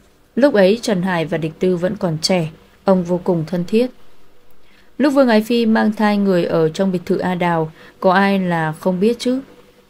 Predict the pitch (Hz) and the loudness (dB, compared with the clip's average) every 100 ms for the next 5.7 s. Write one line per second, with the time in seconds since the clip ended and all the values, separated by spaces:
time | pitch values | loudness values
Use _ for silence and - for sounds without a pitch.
0 | _ _ _ _ _ - 214 196 190 233 | _ _ _ _ _ 4 4 4 2 0
1 | 285 202 214 208 185 180 180 160 170 196 | 0 0 0 -2 0 0 -2 -2 0 0
2 | 196 196 - - - 196 185 180 180 214 | 0 -2 -10 -10 2 4 4 2 0 4
3 | 220 220 202 196 175 160 170 165 202 190 | 4 2 -2 -2 -2 -2 -2 0 0 0
4 | 170 - 202 180 180 202 196 180 175 175 | -2 0 0 0 -2 -2 -2 -4 -4 -4
5 | 160 156 185 185 185 220 | -4 -2 -2 -2 -2 -2